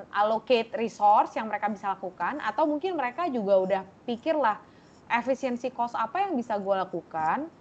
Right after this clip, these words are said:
dan ternyata mungkin udah mentok sampai itu jalannya gitu. Tapi gue sangat tergugah sama yang lu bilang sih, bahwa lu ingetin gue, karena gue inget bener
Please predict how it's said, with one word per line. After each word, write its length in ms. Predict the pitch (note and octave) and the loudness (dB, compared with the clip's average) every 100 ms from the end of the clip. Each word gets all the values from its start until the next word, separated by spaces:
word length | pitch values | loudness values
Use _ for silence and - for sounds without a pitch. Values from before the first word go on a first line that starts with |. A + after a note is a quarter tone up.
| - | -2
dan 160 | G3+ A3+ | 0 2
ternyata 480 | A#3 A3+ G#3+ G#3+ F4 | 2 4 4 2 -2
mungkin 240 | E4+ G4 | -2 -4
udah 240 | C#4 A3+ | 0 2
mentok 320 | G#3 F3+ A#3 E4+ | 0 0 -2 -2
sampai 480 | A#3 G#3+ E4+ - | -4 -4 -4 -4
itu 240 | - B3+ C#4+ | -6 -4 -2
jalannya 640 | G#3 F3+ F3 F3+ F3+ E3+ | 0 0 -2 -4 -10 -10
gitu. 160 | D#3 G3+ - - - | -12 -16 -18 -12 -4
Tapi 160 | B3 E4 | 0 2
gue 160 | G4+ A4 | 0 0
sangat 320 | D4 B3 C4+ | -2 -2 -2
tergugah 320 | C4 A3 A3 | 0 0 0
sama 240 | E4+ A#3+ A3 | 0 0 0
yang 160 | G3+ | -2
lu 80 | G#3+ | -2
bilang 320 | G#3+ A#3 G#3 | 0 0 -2
sih, 80 | G3+ | -2
bahwa 320 | F#3+ G3 D4+ G#3 | 2 4 4 2
lu 80 | E4+ | 0
ingetin 480 | E4 C#4 B3 B3 A#3+ | 2 2 0 0 2
gue, 100 | D4+ | 2
karena 160 | B3+ D#4 | 0 -4
gue 140 | D#4 E4 | -2 -2
inget 160 | C#4 | -4
bener 320 | C4 F#3 A3+ | -2 -2 -2